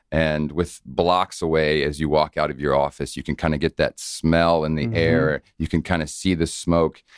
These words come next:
Speaker 1: And it's almost like a cartoon of, like, you know, Wimpy with the hamburgers, where the smoke kinda grabs you by
Speaker 2: <laughs>
Speaker 1: the
Speaker 2: Yeah.
Speaker 1: face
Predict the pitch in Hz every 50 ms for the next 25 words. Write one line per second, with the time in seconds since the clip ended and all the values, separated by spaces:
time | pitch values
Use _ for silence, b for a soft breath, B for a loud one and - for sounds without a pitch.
0 | b b - 87 82 - 104 104 107 101 - 95 82 - 85 - - 101 87 76
1 | - - - 90 90 87 85 82 80 73 76 78 78 78 76 - 82 78 78 76
2 | 78 87 87 82 - 87 80 78 - - 76 80 95 - 98 95 82 80 78 78
3 | - 80 73 78 80 - - 98 98 - - - 92 87 85 - - 90 90 98
4 | 214 208 202 113 110 - - - 190 208 196 - - - 104 101 - - -